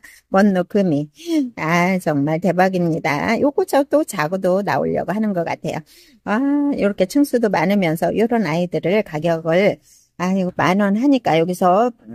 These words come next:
할인 받으시면 <laughs> 팔천 원에 구입 가능하시고요. 음, 사탕금 가격은 오천 원에 보내드립니다. 요즘 사탕금 인기 너무너무 좋아요.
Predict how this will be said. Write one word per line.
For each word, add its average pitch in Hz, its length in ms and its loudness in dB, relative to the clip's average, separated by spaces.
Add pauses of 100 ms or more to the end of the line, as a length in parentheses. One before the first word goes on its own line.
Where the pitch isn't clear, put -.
(100)
할인 302 220 2
받으시면 185 460 -4
<laughs> 196 160 0
팔천 240 420 0
원에 170 280 -2
구입 170 260 -2
가능하시고요. 196 1120 0 (1600)
음, 151 300 -8
사탕금 339 880 0
가격은 330 560 0
오천 311 500 0
원에 185 380 -2
보내드립니다. 190 880 0
요즘 349 480 2
사탕금 285 800 0
인기 220 540 2
너무너무 233 440 4
좋아요. 180 520 2